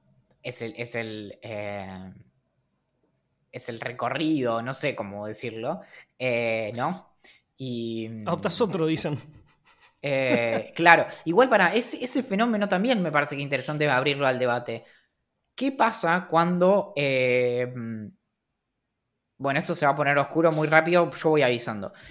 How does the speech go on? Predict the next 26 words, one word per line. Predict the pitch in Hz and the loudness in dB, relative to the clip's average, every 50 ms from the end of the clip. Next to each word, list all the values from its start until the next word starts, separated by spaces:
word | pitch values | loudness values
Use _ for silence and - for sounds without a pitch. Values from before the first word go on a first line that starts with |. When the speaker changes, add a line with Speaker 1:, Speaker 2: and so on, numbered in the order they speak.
| - - - - _ _ | -20 -20 -20 -20 _ _
Speaker 1:
¿Qué | - 277 269 | -4 -4 2
pasa | - 262 254 262 254 226 208 185 | 2 2 2 4 4 2 2 4
cuando | 180 170 180 180 185 190 190 - | 2 2 4 6 6 6 6 6
adoptás | 160 160 156 156 156 147 151 - - 208 233 226 - - - | 4 4 4 2 0 -2 -2 -2 0 0 0 0 -2 -6 -4
un | - 185 185 180 | 0 2 2 4
gato | 170 190 190 185 - - 156 160 | 4 4 4 4 4 0 0 0
o | 196 233 226 - 135 139 | 0 0 -4 -6 -4 -4
un | 135 135 143 147 147 143 143 143 139 131 - _ _ | -4 -4 -4 -6 -6 -6 -6 -6 -8 -10 -12 _ _
perro | - 165 170 160 156 135 131 | 4 4 4 6 4 2 2
o | 135 | 0
lo | 127 127 127 | -2 -4 -6
que | 131 131 | -8 -8
sea | - - - 185 180 180 190 190 - - | -8 -4 -2 -2 0 0 -2 -4 -6 -4
muy | 160 175 196 220 220 | 0 2 2 4 4
parecido | 220 202 165 147 143 - - 190 190 185 175 | 6 4 4 4 2 -2 -4 0 2 4 4
a | 165 | 4
uno | 160 175 180 | 4 4 2
que | 160 160 | 2 2
tenías | 147 151 160 170 175 185 | 0 0 0 -2 -2 -2
antes | 180 180 180 185 202 208 202 - - - | -2 -2 0 2 0 0 0 -4 -6 -4
y | 180 190 208 220 226 - _ _ | -2 -2 -2 -2 -4 -8 _ _
le | 147 151 147 147 | -4 -2 -2 0
pones | 147 135 147 147 165 180 180 - - _ | 0 -2 -2 0 -2 -2 -2 -4 -6 _
el | - 143 143 139 139 | -6 -4 -4 -4 -4
mismo | 156 165 156 156 160 156 151 | -4 -6 -6 -4 -4 -4 -4
nombre? | 143 139 131 123 113 107 110 104 113 117 - | -2 -4 -4 -6 -6 -8 -10 -12 -12 -14 -16